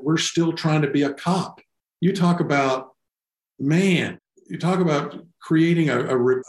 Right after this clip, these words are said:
an opportunity for rebellion is for you to keep, keep being a cop when you should be now a, a consultant.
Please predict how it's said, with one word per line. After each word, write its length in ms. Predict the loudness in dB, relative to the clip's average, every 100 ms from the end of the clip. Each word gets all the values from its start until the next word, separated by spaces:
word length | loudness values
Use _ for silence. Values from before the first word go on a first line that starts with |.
| -4
an 80 | -2
opportunity 540 | 0 -2 0 0 0
for 200 | 0 0
rebellion 580 | 2 2 2 2 2 0
is 160 | -2
for 360 | -2 -2 -2 -4 -10 _
you 100 | -2
to 140 | -2 -4
keep, 340 | -2 -2 -4 _ _ _ -4
keep 240 | -4 0
being 200 | 0 0
a 80 | -2
cop 300 | -2 -2 0
when 100 | 0
you 100 | -2
should 280 | -2 -2 0
be 180 | 0 2
now 340 | 0 0 -2
a, 160 | -4 -6 -6
a 80 |
consultant. 680 | -6 -4 -2 0 0 -2 -8